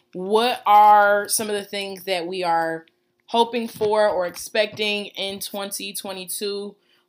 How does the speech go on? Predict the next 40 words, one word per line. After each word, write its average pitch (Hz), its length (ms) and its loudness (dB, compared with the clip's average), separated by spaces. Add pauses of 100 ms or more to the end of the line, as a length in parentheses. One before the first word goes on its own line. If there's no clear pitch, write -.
Um, 175 520 -2
we're 220 100 -6
not, 226 180 -6
like, 175 260 -6
big 190 240 -4
resolution 190 600 -8
people. 269 540 -8 (460)
I - 60 -12
don't 233 80 -2
think 226 120 -8
any 202 140 -6
of 185 80 -10
us 180 120 -8
are, 180 80 -8
like, 170 260 -8
big 180 240 -6
on, 175 100 -10
like, 160 180 -8
resolutions 165 500 -8
or - 20 -4
anything 170 260 -10
like 160 160 -14
that 160 160 -10
specifically, 180 640 -10
but 196 340 -2
we 196 120 -8
do 202 340 -6 (380)
try 196 400 -2
to 185 340 -8
at 170 160 -10
least 185 260 -12
set 180 220 -6
goals 180 500 -4
or, 165 160 -10
like, 156 220 -10
have 180 420 -4
some 185 180 -12
sort 180 260 -6
of, 165 120 -8
like, 160 380 -6